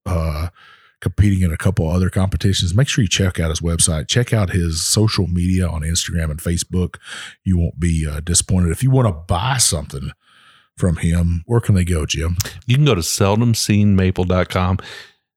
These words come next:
Speaker 2: And Kevin and his crew, they've got a great website, very easy to navigate. They've got all their products on there. You can buy their maple syrup by the bottle. You can buy it by the case. Uh, you can buy that sugar. Oh, my goodness,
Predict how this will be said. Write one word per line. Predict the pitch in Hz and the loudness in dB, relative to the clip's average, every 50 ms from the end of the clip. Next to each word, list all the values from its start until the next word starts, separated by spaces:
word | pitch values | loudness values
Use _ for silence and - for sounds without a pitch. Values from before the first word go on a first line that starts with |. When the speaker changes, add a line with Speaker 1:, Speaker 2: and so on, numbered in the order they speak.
| _ _ _ _ _ _ - | _ _ _ _ _ _ -2
Speaker 2:
And | 110 104 - | 0 0 2
Kevin | - 139 135 123 113 107 | 2 2 4 4 4 4
and | 104 101 | 4 4
his | 101 107 | 2 0
crew, | - - - 104 101 95 | 0 0 2 2 2 4
they've | 98 98 101 104 104 | 4 2 2 2 2
got | 104 95 90 90 90 | 2 2 4 4 4
a | 90 90 | 2 2
great | 87 92 95 98 95 98 98 104 - | 0 -2 -2 0 2 2 2 2 0
website, | 101 98 92 87 90 - - 101 90 90 90 85 87 | 0 2 2 2 0 0 0 0 0 0 0 0 0
very | 98 104 110 113 | 0 2 2 2
easy | 110 - 107 110 113 110 107 117 110 | 2 2 2 2 2 4 4 2 2
to | 104 104 | 2 2
navigate. | 101 98 92 90 90 87 90 87 87 87 90 95 - | 2 2 2 2 2 0 -2 0 0 2 2 2 2
They've | 101 90 | 0 0
got | 95 95 | 2 2
all | 95 101 120 | 2 2 2
their | 156 175 | 0 0
products | 143 - - - 98 98 92 92 90 - - | -2 -2 -2 0 2 2 2 0 0 0 0
on | 95 90 92 | 2 2 4
there. | 92 92 | 4 4
You | 98 110 151 | 2 2 2
can | 190 202 180 | 2 2 2
buy | 175 180 175 | 2 2 2
their | 156 131 | 2 2
maple | 127 135 156 - 117 98 | 2 2 2 0 -2 -2
syrup | - - 123 123 139 147 120 | 0 2 2 2 2 2 0
by | 110 98 | 0 2
the | 92 87 | 0 0
bottle. | 87 98 104 104 110 117 120 | 0 2 2 2 2 2 0
You | 113 | 0
can | 107 98 | 0 2
buy | 92 104 98 | 2 2 2
it | - 101 | 2 2
by | 101 98 | 2 2
the | 90 92 | 2 0
case. | - - - 104 104 117 135 160 - - - - - - - - - - - - - - - _ _ - | -2 -2 0 2 2 2 0 0 -2 -4 -6 -6 -10 -14 -20 -20 -20 -20 -20 -20 -20 -20 -20 _ _ -4
Uh, | - 95 92 92 92 90 90 90 90 | -2 0 0 2 2 2 2 2 2
you | 87 90 101 - | 2 2 0 0
can | 123 101 85 | 0 0 2
buy | - 98 98 101 104 | 2 2 2 2 2
that | 98 95 90 85 - _ _ _ _ _ _ _ _ _ _ _ _ _ _ _ _ _ _ _ _ | 2 2 2 0 -4 _ _ _ _ _ _ _ _ _ _ _ _ _ _ _ _ _ _ _ _
sugar. | - - - - - 92 90 92 98 113 117 - _ _ - | -12 -8 -4 -2 0 0 0 0 0 -2 -4 -6 _ _ -8
Oh, | - - 117 120 101 | -4 0 0 0 0
my | 92 85 - - - _ _ - | 0 -4 -6 -10 -16 _ _ -8
goodness, | - 165 - 107 117 110 101 | -6 -4 -4 -4 -4 -6 -6